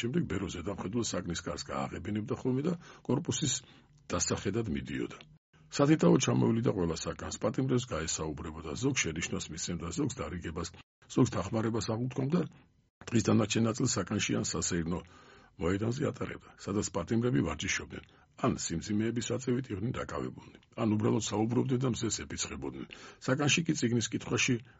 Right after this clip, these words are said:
კლავდნენ დროს. ციხის პირობებისთვის მას საკმაოდ მდიდარი ბიბლიოთეკა ჰქონდა. სხვა საკნებიდანაც უგზავნიდნენ წიგნებს, ყოველდღიური ჟურნალ-გაზეთებით კი საპყრობილის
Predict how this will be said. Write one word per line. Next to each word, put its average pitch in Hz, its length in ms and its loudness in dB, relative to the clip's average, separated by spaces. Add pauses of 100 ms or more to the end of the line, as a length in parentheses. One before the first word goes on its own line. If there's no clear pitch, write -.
კლავდნენ 90 380 0 (260)
დროს. - 260 -4 (600)
ციხის 180 360 8
პირობებისთვის 127 680 4 (340)
მას 131 180 2
საკმაოდ 139 320 4
მდიდარი 113 400 4
ბიბლიოთეკა 80 480 -6
ჰქონდა. - 300 -10 (300)
სხვა - 280 4
საკნებიდანაც 131 640 6
უგზავნიდნენ 127 560 4
წიგნებს, 71 380 -8 (180)
ყოველდღიური 104 560 2
ჟურნალ-გაზეთებით 98 800 -2
კი 139 120 2 (360)
საპყრობილის 87 680 0